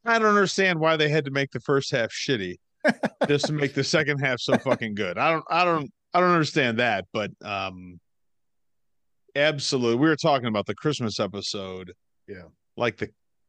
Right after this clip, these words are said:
Speaker 1: the cast is just so amazing.
Speaker 2: Oh, yeah,
Speaker 1: Like,
Speaker 2: man.
Speaker 1: out of nowhere, you
Speaker 2: Yeah.
Speaker 1: know, like, fucking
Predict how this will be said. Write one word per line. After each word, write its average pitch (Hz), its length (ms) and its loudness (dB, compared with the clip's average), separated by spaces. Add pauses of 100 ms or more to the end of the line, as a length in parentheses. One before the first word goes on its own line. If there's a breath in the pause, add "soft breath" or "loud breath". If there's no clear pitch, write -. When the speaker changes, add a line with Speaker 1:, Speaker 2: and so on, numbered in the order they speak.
Speaker 1:
the - 120 -10
cast 165 600 -2
is - 160 -6
just 98 220 -6
so 92 160 -6
amazing. 85 520 -12 (120)
Speaker 2:
Oh, 160 160 4
yeah, 107 280 -2
Speaker 1:
Like, 139 140 -4
Speaker 2:
man. - 200 -10
Speaker 1:
out 208 280 4
of 220 100 6
nowhere, 220 960 2
you 139 140 -2
Speaker 2:
Yeah. 160 80 4
Speaker 1:
know, 165 220 2
like, 147 320 2
fucking 156 840 -4